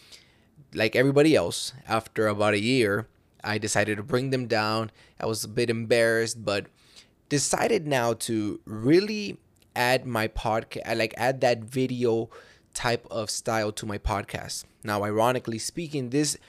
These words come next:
episode today is going in audio only. I am waiting for my tripod. I have everything ready, and I couldn't get my tripod. The previous tripod that I had, I gave it away, and I honestly thought that,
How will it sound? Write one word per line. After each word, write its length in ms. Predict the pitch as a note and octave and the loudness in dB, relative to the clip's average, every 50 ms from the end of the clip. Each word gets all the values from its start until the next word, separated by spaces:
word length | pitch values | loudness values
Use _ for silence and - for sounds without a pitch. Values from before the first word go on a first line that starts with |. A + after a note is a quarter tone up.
| - - - - - | -20 -20 -20 -4 -2
episode 460 | - C#3+ - D3+ C#3 - C3+ B2 - | 2 4 4 2 2 2 -2 -2 -2
today 280 | - B2 A#2+ C3 C3+ | -2 -2 0 0 2
is 180 | B2+ A#2 G#2+ - | 0 0 -2 -4
going 400 | - B2 B2 B2 A#2+ A#2 A#2 A2+ - | -4 -2 0 0 0 -2 -6 -8 -8
in 180 | B2 B2 A#2+ - - | -8 -8 -8 -6 -4
audio 480 | F2 G#2+ B2 B2 B2 A#2+ A2+ G#2+ G2 - | -2 0 2 2 2 4 4 2 2 0
only. 520 | - A#2 B2 B2 C3 C3+ C3 A2+ - - - - - - - - - - - | 0 0 2 2 0 -2 -2 -4 -8 -10 -14 -18 -20 -20 -20 -20 -20 -10 -4
I 120 | - G#2 | 0 0
am 340 | G#2+ G#2 G#2 G#2 G#2+ G#2 D#2 | 2 2 0 -2 -4 -6 -2
waiting 380 | G2+ A#2 A#2 A2+ A2+ A#2 A2+ A2 | 0 0 0 0 0 -4 -8 -8
for 240 | - - G#2+ G#2+ | -6 -4 -4 -2
my 200 | G#2+ G#2 G#2 G2+ G#2 | -2 -4 -4 -4 -6
tripod. 680 | - - - - A#2 A#2 A2+ B2+ C3+ B2+ - A2 G2+ | -8 -10 -8 -4 -2 0 2 2 2 0 -2 -4 -4
I 60 | G#2 G2+ | -2 -2
have 200 | A#2 A2 G#2+ A2+ | -2 -2 0 0
everything 440 | B2 C3 D3 D3 D3 D#3+ D3+ C#3 | 0 0 -2 -4 -6 -6 -6 -2
ready, 300 | B2+ A#2 A2+ A#2+ A#2+ A#2 A2+ _ _ _ _ _ _ _ _ _ _ _ _ _ _ _ | -2 0 0 -2 -4 -8 -12 _ _ _ _ _ _ _ _ _ _ _ _ _ _ _
and 120 | - A#2 | -4 -4
I 60 | A2 G#2+ | -4 -4
couldn't 280 | - - - G#3+ G3+ | -2 0 0 0 2
get 140 | E3+ D#3+ C#3+ | 2 0 0
my 100 | B2+ A2+ | 0 -2
tripod. 640 | G#2+ - - - G#2 G#2+ - - F2+ - - A#2+ - | -6 -4 -2 -2 -2 -2 -2 -4 -8 -10 -10 -8 -6
The 240 | G2 F2+ D2+ G2+ - _ - - - - - | -4 -4 -4 -6 -8 _ -18 -20 -20 -18 -8
previous 360 | - - D#3+ E3 C#3+ B2+ - | -4 -2 0 0 0 0 0
tripod 340 | - - B2+ A#2 A2+ A2+ G#2 | 0 -2 -2 -2 -2 -4 -6
that 100 | G#2+ G#2 | -4 -4
I 80 | G#2 G#2 | -4 -4
had, 320 | G2 - A2+ G#2 G#2+ G#2+ | -4 -2 -2 -2 -2 -2
I 220 | G#2 G#2+ G#2+ G#2+ - - - - - _ _ C#3 | -2 -4 -6 -6 -10 -16 -20 -20 -20 _ _ 0
gave 260 | B2 C3 C3+ D3 E3 E3 | 4 4 6 6 4 2
it 100 | D#3+ C#3 | 2 2
away, 580 | C3 A2+ G#2+ G#2+ G#2+ G#2+ G#2+ G#2+ A2 A#2+ - - _ _ _ - | 2 2 2 0 0 0 -2 -2 -4 -6 -10 -14 _ _ _ -6
and 240 | A2 A2+ G#2+ G#2+ - - _ - - | -4 -4 -4 -4 -6 -12 _ -12 -4
I 180 | - G#2+ A2+ - - - | -2 0 0 0 -2 -4
honestly 500 | D3 F3 G3+ G#3 G#3+ G3 G3 G3 G3+ G3+ | -2 -2 -2 -2 -4 -6 -6 -4 -4 -6
thought 400 | F#3 - C#3+ C3 B2 A#2+ A2+ - | 0 2 4 4 6 4 2 0
that, 320 | A2+ A2 G#2+ G#2+ G#2+ - | 0 0 0 0 -2 -6